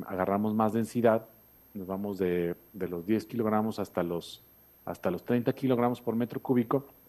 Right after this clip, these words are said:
manejamos en ese intermedio un sistema de biofloc que estimulamos con una fuente de carbón. ¿De dónde creen que viene la fuente de carbón? Principalmente de los sedimentos del pez, ¿sí? Ya no es tanto agregar tanta melaza, sino otra fuente externa,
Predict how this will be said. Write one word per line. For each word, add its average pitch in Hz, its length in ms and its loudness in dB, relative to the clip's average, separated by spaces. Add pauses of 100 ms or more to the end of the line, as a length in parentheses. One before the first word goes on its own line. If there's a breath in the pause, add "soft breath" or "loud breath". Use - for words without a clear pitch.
(380)
manejamos 131 640 2
en 120 100 -2
ese 120 180 -2
intermedio 113 460 0
un 107 80 -4
sistema 107 380 -2
de 101 100 4
biofloc 113 480 2 (480 soft breath)
que - 80 -4
estimulamos 113 600 0
con 107 140 -6
una 110 140 -2
fuente 107 380 -2
de 104 60 0
carbón. 87 340 -2 (480)
¿De 120 80 4
dónde 131 240 4
creen 120 220 0
que 117 100 0
viene 98 180 -4
la 92 120 -2
fuente 78 260 -12
de 92 60 -6
carbón? 98 320 -2 (560 soft breath)
Principalmente 135 760 2
de 131 100 6
los 107 120 -8
sedimentos 104 540 -4
del 107 140 2
pez, - 360 -6 (380)
¿sí? 117 100 -8 (560)
Ya 120 100 6
no 139 120 4
es 135 80 0
tanto 135 240 0
agregar 117 320 4
tanta 110 260 -4
melaza, 107 400 -4 (420)
sino 101 140 -2
otra 95 220 -4
fuente 101 320 -6
externa, - 320 -8